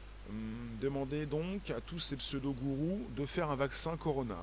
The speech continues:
On n'est pas sur le sujet Corona, mais après on est parti sur, euh, ce que peut, ce que peut dire Monsieur Philippe ou Monsieur Macron, hein, en ce moment, parce qu'ils font appel à des spécialistes. Et que de plus en plus ces spécialistes,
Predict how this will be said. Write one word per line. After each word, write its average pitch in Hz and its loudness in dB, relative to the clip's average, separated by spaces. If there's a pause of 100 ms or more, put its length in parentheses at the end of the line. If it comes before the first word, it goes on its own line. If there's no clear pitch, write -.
(140)
On 110 -2
n'est 156 0
pas 220 2
sur 196 2
le 165 -2
sujet 175 0
Corona, 139 0
mais 98 -2
après 120 -2
on 143 6
est 113 6
parti 139 0
sur, 135 4
euh, 104 4
ce - 2
que 123 2
peut, 117 10
ce - -2
que 135 2
peut 135 6
dire 131 6
Monsieur 123 4
Philippe 123 -2
ou 117 2
Monsieur 113 4
Macron, 110 2
hein, 104 2
en 131 2
ce - 2
moment, 127 8 (420)
parce - 6
qu'ils 147 4
font 190 10
appel 180 12
à 147 10
des 131 4
spécialistes. 147 4 (340)
Et 104 0
que 107 2
de 120 4
plus 180 4
en 165 8
plus 165 2
ces 135 8
spécialistes, 139 4